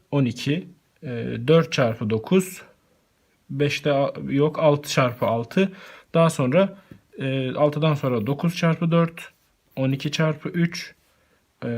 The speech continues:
on sekiz çarpı iki ve otuz altı çarpı bir. Şimdi yirmi dört ve otuz altı sayılarının çarpanlarını yazdık. Şimdi şuradan ne demiştik az önce?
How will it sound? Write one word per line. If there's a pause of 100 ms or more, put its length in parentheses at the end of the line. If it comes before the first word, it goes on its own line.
(180)
on
sekiz
çarpı
iki
ve
otuz
altı
çarpı
bir.
Şimdi (420)
yirmi
dört
ve (220)
otuz
altı
sayılarının (600)
çarpanlarını
yazdık.
Şimdi
şuradan (520)
ne
demiştik
az
önce?